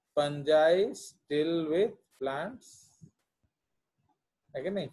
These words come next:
Fungi are still placed under plantae। Now, protozoans, red and brown algae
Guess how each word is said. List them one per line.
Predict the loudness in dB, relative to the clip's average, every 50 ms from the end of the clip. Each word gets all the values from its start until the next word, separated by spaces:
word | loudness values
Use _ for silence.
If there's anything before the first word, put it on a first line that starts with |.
| _ -8 -8
Fungi | -8 -8 -6 -2 0 2 2 2 2 2
are | 2 2 0 -2
still | -4 -8 -6 -4 -4 -4 -6 -8 -6
placed | -4 -4 -4 -4 -6 -8
under | -12 -8 -4 -4 -4 -4 -4 _
plantae। | -10 -8 -8 -10 -8 -4 -4 -2 -2 -4 -6 -10 -12 _ _ _ _ _ _ _ _ _ -6
Now, | -2 0 2 2 2 2 2 2 0 0 -2 -4 -6 _ _ _ _ _ _ _ 2
protozoans, | 2 2 4 2 2 2 4 4 2 2 2 2 0 -2 -4 -6 -4 0
red | 2 4 4 6 4
and | 4 4 2 -2 -2
brown | 0 2 2 4 2 2 0
algae | 0 0 0 -2 -4 -8 -10 -10 -6 -6 -6 -8 -8